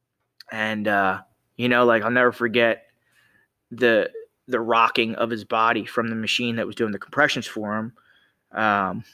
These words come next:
you know, it was just, like, gyrating his body. And, uh, I watched for about two minutes, and then, uh, a police officer, a state trooper, um, who ended up becoming a, a good friend of mine because of that day,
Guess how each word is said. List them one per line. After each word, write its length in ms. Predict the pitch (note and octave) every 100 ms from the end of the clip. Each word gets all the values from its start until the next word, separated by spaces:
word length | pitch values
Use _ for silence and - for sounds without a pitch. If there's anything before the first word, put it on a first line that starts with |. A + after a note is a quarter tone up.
| _
you 140 | - A2
know, 220 | G#2 G#2
it 40 |
was 120 | A2 A2
just, 240 | A#2 -
like, 320 | G#2+ G2 - _ _ _ _ _ _ _
gyrating 580 | - B2 A2+ A#2 A2+ A2
his 140 | G#2
body. 480 | - A2+ G#2+ G2+ F#2+ _ _ _ _ _ _ -
And, 400 | A2 G#2+ G#2 G2+
uh, 260 | G2+ F#2 -
I 100 | A#2
watched 400 | B2+ C3 C3 -
for 160 | A#2+
about 300 | A#2 A2 -
two 180 | - B2+
minutes, 480 | B2 A#2 A#2 - -
and 160 | A2+ A2+
then, 420 | A2+ A2+ A2 A2 _ _ _ -
uh, 420 | A2 - F#2+ -
a 120 | -
police 380 | A#2 C#3 C#3+ C3+
officer, 400 | C3+ A#2 - A#2+
a 60 | G#2+
state 260 | - A#2+
trooper, 380 | - C3 B2 A#2 A2+ - _ _ _ _ _ -
um, 580 | A2 A2+ A2 - G#2 -
who 180 | - C#3
ended 200 | C#3 C3
up 240 | B2 _
becoming 340 | A#2+ B2 B2 A#2+
a, 260 | A2 -
a 40 | A2
good 240 | B2+ A#2+
friend 260 | - B2+ A#2+
of 60 |
mine 340 | A#2 A2+ G#2+ G#2+
because 380 | A2 - A2
of 80 | G#2+
that 240 | A2 G#2+ -
day, 360 | A2+ G#2+ G#2